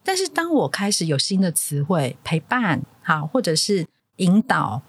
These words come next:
好，或者有的时候更小一点，你觉得很小，但我觉得很大，倾听，譬如理解。如果我们可以开始把这些词汇加进来的时候，我觉得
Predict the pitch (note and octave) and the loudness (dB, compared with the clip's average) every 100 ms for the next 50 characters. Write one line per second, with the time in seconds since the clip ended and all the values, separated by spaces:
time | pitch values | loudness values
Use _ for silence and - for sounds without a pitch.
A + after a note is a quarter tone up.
0 | _ _ G3 F#3 E4 B3+ E3 D#3 D#3+ F3 | _ _ -2 0 2 0 2 2 2 0
1 | A3+ A3 C4+ - A2 F3+ E3 C3+ - _ | 0 2 2 2 0 -2 -2 -4 -6 _
2 | _ F#3 E3 G#3+ B3 E3+ F3+ - D#3 A#3 | _ 0 2 2 4 4 2 0 0 2
3 | D#3+ D3+ D#3+ B2+ E3+ D3 B2 - - D3 | 2 0 0 0 -2 -4 -6 -6 -2 -2
4 | C#3+ - F#3 F3 F3+ - _ - D#3+ D#3 | -2 0 2 4 0 -4 _ -2 0 0
5 | E3 - F3 G3+ - F3 C#3+ - _ - | -2 -2 0 0 0 -4 -4 -8 _ -2
6 | F#4+ D4+ F#3+ - B3 A#3+ A3 F#3+ C3+ D3+ | 0 0 0 -2 0 0 0 0 -2 -2
7 | F#3+ G3 - E3 G#3 F3 E3+ E3+ - F3 | -2 -2 -2 -2 -2 -2 -2 0 0 0
8 | C#3+ D3+ - D#3 G#3+ F4 | 0 -2 0 0 2 0